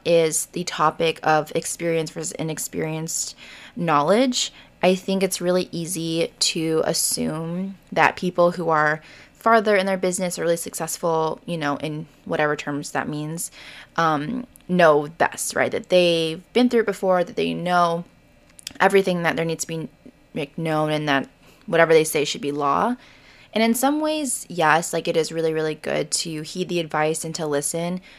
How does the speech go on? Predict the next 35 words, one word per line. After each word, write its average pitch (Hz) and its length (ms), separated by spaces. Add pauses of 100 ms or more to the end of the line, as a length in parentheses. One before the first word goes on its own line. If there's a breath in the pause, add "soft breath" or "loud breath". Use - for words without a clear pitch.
(100)
to - 120
those 165 320
who 185 80
have 160 160
gone 151 300
through 190 300
what 170 120
you - 80
haven't. 165 460 (260)
I 175 100
think 170 300
that's - 460 (200)
ob-, 160 200 (100)
like, 151 160
quite - 220
obvious, 151 400
like, 135 180 (400 loud breath)
learning 185 360
from 180 180
people 165 560
who 165 640 (220)
have 160 360
some 170 260
years 156 340
on 151 80
their 143 120
belt 147 380
and 156 100
who 156 100
have - 180
gone 147 280
through 190 300
certain 196 260
situations 196 760 (280 loud breath)
is 170 200